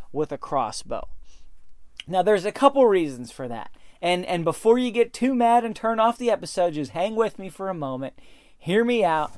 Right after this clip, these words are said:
Um, this is not crazy. This is not, you know, some outrageous idea. Uh,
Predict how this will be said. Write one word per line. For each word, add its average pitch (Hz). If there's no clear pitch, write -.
Um, 123
this 135
is 139
not 180
crazy. 180
This 143
is 143
not, 160
you 151
know, 139
some 160
outrageous 165
idea. 156
Uh, 127